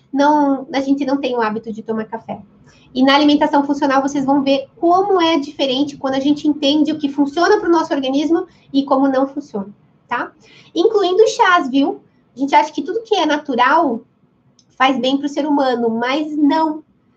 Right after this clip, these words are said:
Tem organismos que reagem a alguns tipos de chá e tem organismos que reagem a alguns tipos de chá. Temos que descobrir até que tipos de chá funcionam para o seu organismo.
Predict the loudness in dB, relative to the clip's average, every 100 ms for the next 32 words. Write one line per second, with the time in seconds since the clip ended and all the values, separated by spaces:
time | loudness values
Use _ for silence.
0 | _ _ -2 0 0 0 0 0 -2 -4
1 | -4 -4 0 2 2 0 0 0 0 -4
2 | -4 -6 -4 -6 -2 -2 -2 -4 -8 -6
3 | -4 -2 0 -2 -4 -4 0 0 0 0
4 | -4 0 -2 -2 -4 -4 -4 -4 -6 -6
5 | -10 _ _ _ _ _ _ 2 2 0
6 | -4 -6 -4 -4 -2 -2 0 -2 0 0
7 | 0 -2 -6 0 0 4 2 2 -4 -2
8 | 0 2 0 2 0 0 0 0 0 -2
9 | 0 2 2 0 -2 -2 -2 0 0 0
10 | -2